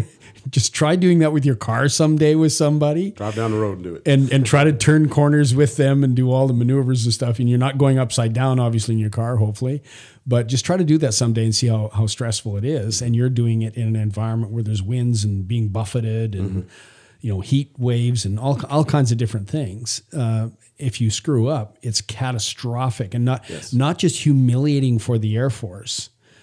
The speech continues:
Speaker 1: but it's catastrophic. Whenever there's a, a either a Blue Angel or, or a Thunderbird crash and, and there's a loss of life, it's, your whole legacy can
Speaker 2: Yes.
Speaker 1: be destroyed if you make a mistake.
Speaker 2: That's cool. That's
Speaker 1: Right?
Speaker 2: true. Mm-hmm.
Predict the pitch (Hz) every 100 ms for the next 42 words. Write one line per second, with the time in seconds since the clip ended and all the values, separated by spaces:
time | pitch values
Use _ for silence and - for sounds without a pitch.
0 | _ _ 127 123 110 - 131 120 113 127
1 | 117 104 95 120 135 143 131 117 120 117
2 | 117 120 113 107 - _ _ _ _ -
3 | 131 120 113 123 104 113 143 135 135 131
4 | 123 113 117 117 104 131 135 117 113 110
5 | 98 92 - - 135 120 107 117 113 120
6 | 113 107 110 110 107 107 110 127 110 107
7 | - 110 - - - _ - _ _ _
8 | _ _ _ _ _ _ _ - 139 143
9 | 139 104 139 131 120 131 151 147 - 120
10 | 101 98 _ - 120 120 117 107 135 127
11 | 117 127 117 110 107 95 139 104 - -
12 | - 101 - 95 _ - 127 120 - -
13 | - 95